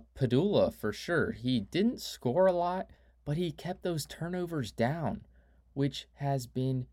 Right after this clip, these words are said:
huge. Tech's been turning it over a lot. Um, Padula has had some struggles with that this season, depending on the opponent, but he was phenomenal against Georgia Tech. He had just one turnover in the whole game.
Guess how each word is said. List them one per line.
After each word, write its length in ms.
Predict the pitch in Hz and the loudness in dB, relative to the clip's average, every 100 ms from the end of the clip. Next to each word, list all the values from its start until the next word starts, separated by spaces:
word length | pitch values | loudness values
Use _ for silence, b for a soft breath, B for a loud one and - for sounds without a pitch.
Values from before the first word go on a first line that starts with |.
| _ _ _ | _ _ _
huge. 880 | _ - - 202 196 135 80 - - - - _ _ _ _ _ _ _ _ _ _ _ | _ -14 -2 2 4 4 0 -6 -18 -20 -20 _ _ _ _ _ _ _ _ _ _ _
Tech's 260 | - 175 - | -2 -2 0
been 140 | 165 | -4
turning 320 | 143 170 160 151 | -2 0 0 4
it 60 | |
over 260 | 147 143 131 | 4 6 4
a 40 | |
lot. 480 | 110 113 127 131 - - | 6 6 6 4 2 -2
Um, 540 | 107 107 104 101 98 - - - | -2 2 2 0 -2 -6 -14 -2
Padula 480 | 131 117 127 131 127 | 0 2 4 4 4
has 200 | 113 117 | 0 2
had 240 | 120 113 | 4 4
some 160 | 107 98 | -2 -8
struggles 560 | - 165 151 151 139 | -4 -2 0 0 -2
with 140 | 151 143 | 0 4
that 240 | 139 139 | 4 4
this 160 | 139 - | -4 -4
season, 560 | - 135 123 135 123 | 0 0 0 0 0
depending 460 | 113 101 113 113 107 | -2 -2 0 0 0
on 140 | 107 | 0
the 140 | 101 98 | -2 -4
opponent, 500 | - 151 170 175 - b b b - | -2 -2 -2 -4 -8 b b b -4
but 100 | 156 | 0
he 120 | 190 | 2
was 200 | 226 233 | 2 2
phenomenal 720 | - 139 127 165 147 98 87 | 2 2 4 2 2 2 0
against 380 | 101 104 101 - | -2 0 0 0
Georgia 280 | 113 107 98 | 2 2 -2
Tech. 300 | - 95 - | 0 0 0
He 160 | 135 151 | -2 2
had 200 | 139 127 | 2 2
just 220 | 139 - | 0 0
one 440 | 110 165 175 165 | 2 2 2 0
turnover 600 | 151 143 151 156 147 147 | 0 2 4 2 2 0
in 180 | 123 117 | 0 0
the 100 | 101 | 0
whole 220 | 143 143 | 2 0
game. 520 | 123 131 143 143 143 | 0 0 0 0 -4